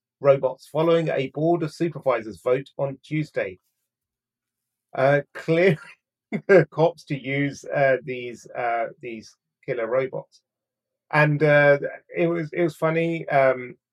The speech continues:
someone said, like, "What? You're gonna equip these robots with guns?" And, uh, one of the spokesmen says, "No, no, no, we've got no plans to attach firearms. Um, <laughs> we're just gonna give 'em bombs that could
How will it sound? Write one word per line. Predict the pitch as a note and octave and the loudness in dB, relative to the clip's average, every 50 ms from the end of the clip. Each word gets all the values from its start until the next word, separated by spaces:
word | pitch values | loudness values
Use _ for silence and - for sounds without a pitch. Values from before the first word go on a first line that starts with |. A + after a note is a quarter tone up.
| _ _ _ _ _ _ _ _ - - - _ - | _ _ _ _ _ _ _ _ -20 -20 -20 _ -18
someone | D3 - D#3+ C#3+ C#3 C3+ C3+ | -8 -6 -4 -2 -2 -4 0
said, | - C#3+ B2+ B2 | 2 2 2 2
like, | B2+ B2 A#2+ - F#2+ - | 2 0 0 -2 0 2
"What? | B2+ C3 C3 B2 - | 2 2 2 2 0
You're | B2+ B2 A2+ | -4 -2 0
gonna | - C3+ C3 B2 | 0 0 0 0
equip | A#2 - - - D3 - | -2 -4 -6 -6 -8 -6
these | - - B2+ B2 A#2 A#2 - | -8 -10 -8 -8 -8 -8 -6
robots | B2 B2 C3 C3 - - C#3+ C#3 - - - | -4 -4 -4 -6 -6 -8 -8 -8 -10 -12 -14
with | C3 B2+ A#2 - _ _ _ | -12 -12 -12 -14 _ _ _
guns?" | - C3+ B2 C3+ D#3+ G3+ G#3+ G#3+ - - - _ _ _ _ _ _ _ _ _ _ _ _ _ - | -4 -2 0 0 -2 -2 -6 -10 -16 -20 -20 _ _ _ _ _ _ _ _ _ _ _ _ _ -4
And, | - C#3 C3+ B2+ B2+ B2 C3 | 0 2 2 0 0 2 2
uh, | C3+ C3 B2+ | 4 4 4
one | B2 C3 C#3+ C#3 | 4 4 2 2
of | C3+ | 2
the | B2+ A#2+ | -2 -8
spokesmen | - - D3 C#3 C#3+ - - C#3 C3 A#2+ | -4 -2 -2 -2 -2 -4 -6 -8 -8 -6
says, | - C3 B2+ - C#3 | -6 -6 -4 0 4
"No, | F3 G3+ G3+ F#3 | 6 6 8 8
no, | D#3 E3 D#3+ D#3+ | 8 6 6 6
no, | D#3 E3 D#3+ D#3+ | 6 6 6 6
we've | C3 C#3+ D#3 D3+ - | 6 4 2 2 2
got | E3 D3+ D3 | 0 0 2
no | C#3 C#3 E3 D#3+ D#3+ D3 | 4 6 6 8 6 6
plans | - C#3 C#3 C#3+ D3 C#3+ C#3 - | 4 2 4 4 4 2 0 0
to | - C3+ C3 | 0 2 2
attach | B2 C#3 C#3 C#3 - - - | 4 4 2 0 0 0 2
firearms. | C#3 C#3 C#3+ C#3 A#2+ G#2+ G#2 G2+ G2+ A2 B2 D3 C#3 - _ _ _ _ _ _ _ - | 6 6 8 6 6 4 2 0 -2 -2 -4 -6 -8 -12 _ _ _ _ _ _ _ 2
Um, | C#3 C3+ C3+ C3+ C3 C#3+ D3 - | 6 6 8 8 6 4 2 0
<laughs> | F3+ D3+ - | -2 0 0
we're | D3+ C#3+ - E3+ | 0 2 4 4
just | D3+ E3+ - - | 4 4 4 4
gonna | - D#3 D#3 E3 D3+ | 4 4 4 6 6
give | - F3 D#3 | 6 6 6
'em | D#3 C3+ C3+ | 4 2 2
bombs | - - E3+ F3+ E3+ C3+ B2 B2+ - - | 4 8 8 8 8 8 4 -6 -4 0
that | - D#3 - F3 D#3 | 2 2 2 2 2
could | - F3+ D#3 | 4 2 2